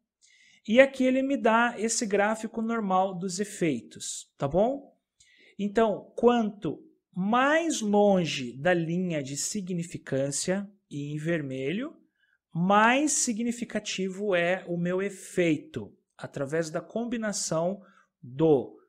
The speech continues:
neste caso, né, da, do tipo do óleo e da temperatura do óleo.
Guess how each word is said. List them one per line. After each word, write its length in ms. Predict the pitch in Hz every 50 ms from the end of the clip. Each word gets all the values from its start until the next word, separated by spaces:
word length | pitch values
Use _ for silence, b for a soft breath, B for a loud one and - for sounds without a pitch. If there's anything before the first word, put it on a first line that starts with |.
| B B _ _
neste 280 | - 127 123 - - 147
caso, 460 | - - 165 190 233 240 202 160 123
né, 360 | 131 170 202 226 220 - - _ -
da, 220 | 131 135 139 139 - _ _ _ -
do 140 | 143 135
tipo 560 | - - - - - - 262 311 311 - 302 285
do 160 | 285 269 233
óleo 520 | 214 208 208 214 226 233 233 262 254 - -
e 120 | 196 196
da 180 | 185 196 196 196
temperatura 1000 | - - _ - 233 233 254 262 262 - 233 226 226 226 226 - 180 185 180 180
do 160 | 165 160 170 160
óleo. 420 | 139 131 123 117 101 - -